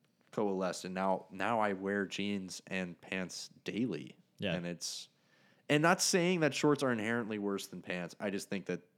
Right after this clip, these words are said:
Speaker 1: there was a mindset that I was going through, like
Speaker 2: Yeah.
Speaker 1: you're saying, where I, kind of my dress was a little bit more of an afterthought, and, you know, I,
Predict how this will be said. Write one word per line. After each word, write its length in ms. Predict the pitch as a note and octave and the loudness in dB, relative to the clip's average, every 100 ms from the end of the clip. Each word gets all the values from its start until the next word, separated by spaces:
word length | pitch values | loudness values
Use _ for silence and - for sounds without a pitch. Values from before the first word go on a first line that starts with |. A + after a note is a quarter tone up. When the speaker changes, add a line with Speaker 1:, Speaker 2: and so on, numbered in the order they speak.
| - | -4
Speaker 1:
there 120 | G2 | 0
was 120 | G2 | 0
a 60 | F#2+ | 2
mindset 500 | G#2+ A2 G#2 G2+ F#2 | 2 2 2 -2 -2
that 100 | F2 | -2
I 60 | F2 | -2
was 140 | F2 | -2
going 220 | F#2 F2 | -2 -2
through, 360 | - F2+ E2 E2 _ _ _ | -4 -2 -2 -6 _ _ _
like 140 | F#2 F2 | 0 0
Speaker 2:
Yeah. 60 | |
Speaker 1:
you're 80 | G2 | 0
saying, 200 | F2+ F2+ | -2 -2
where 100 | F2 | -2
I, 80 | F#2 - - - | -4 -6 -20 -10
kind 160 | - A#2 | -4 -2
of 60 | G2+ | 0
my 120 | F#2 | -2
dress 320 | - F#2 - | 0 -2 -2
was 80 | F2 | -6
a 60 | |
little 180 | E2+ F2 | -2 -2
bit 240 | E2+ D#2 - - _ - _ - | -2 -4 -4 -12 _ -20 _ 0
more 100 | G2+ | 2
of 60 | F2+ | 2
an 100 | D#2+ | -2
afterthought, 760 | F2+ D#2+ F2 - D#2+ C#2 B1+ | -2 -2 -4 -4 -2 -2 -4
and, 320 | F2 D#2 D2+ - _ _ _ _ _ _ _ _ | -8 -8 -10 -16 _ _ _ _ _ _ _ _
you 140 | G2 F#2 | -4 -2
know, 100 | D#2 | -2
I, 220 | F2+ | -2